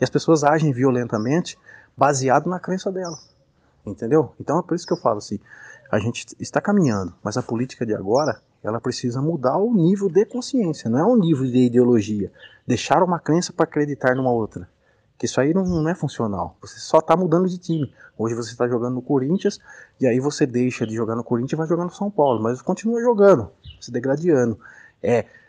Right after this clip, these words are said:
elevar o nível de consciência, enxergar as coisas por cima, né? Como poderia ser e depois, o que eu posso fazer a partir da minha atitude, a partir do meu comportamento,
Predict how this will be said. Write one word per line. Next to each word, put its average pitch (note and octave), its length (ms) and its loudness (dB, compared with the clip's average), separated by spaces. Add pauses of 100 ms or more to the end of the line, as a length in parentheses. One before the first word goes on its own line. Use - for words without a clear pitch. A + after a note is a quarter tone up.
(220)
elevar C3 400 4
o G#3 60 2
nível G3+ 240 0
de G3 80 -6
consciência, C#3+ 640 -2
enxergar A2+ 440 2
as D#3+ 120 -6
coisas D3+ 320 -4
por G3+ 160 -10
cima, C3 440 -6 (200)
né? A2 200 -6 (220)
Como G3 240 4
poderia C#3 420 2
ser C#3+ 460 -2 (680)
e B2 360 -4
depois, C3 600 -2 (520)
o C3+ 80 -2
que F#3 320 0
eu F#3+ 140 4
posso D#3+ 400 -2
fazer B2 380 0
a A#2 40 -2
partir A2+ 320 -2
da A2+ 120 0
minha D#3+ 220 0
atitude, C#3+ 600 -4
a A#2+ 60 2
partir A#2+ 260 -4
do A#2 100 -6
meu C3+ 140 -2
comportamento, B2 640 -4